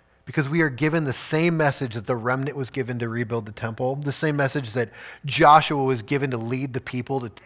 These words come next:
in the conquest, the same message that the people are given as they exit Exodus, or as they exit Egypt. And because God is with us, we can confidently get to work. King Jesus, having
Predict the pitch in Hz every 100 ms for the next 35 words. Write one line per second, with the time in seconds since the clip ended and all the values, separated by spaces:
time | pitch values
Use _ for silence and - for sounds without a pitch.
0 | - 131 120 - 123 127 151 165 165 -
1 | - - - 143 - 160 147 147 - 156
2 | 135 139 - 139 147 131 101 123 117 110
3 | 107 113 110 _ - 123 123 107 101 -
4 | _ - 101 - 101 82 - - - _
5 | _ _ _ 135 120 131 143 123 113 131
6 | 101 90 - _ _ _ _ _ _ _
7 | _ _ _ _ _ _ _ _ _ _
8 | _ _ _ _ _ _ _ _ _ _
9 | 131 127 - 151 143 139 143 147 113 123
10 | 117 113 117 131 131 127 - 120 123 131
11 | 143 147 117 110 - - 107 92 78 -
12 | - - _ _ - - - - - _
13 | _ _ _ _ _ _ _ _ _ _
14 | _ _ _ _ _ - 175 190 156 147
15 | 123 117 - 135 127 131 120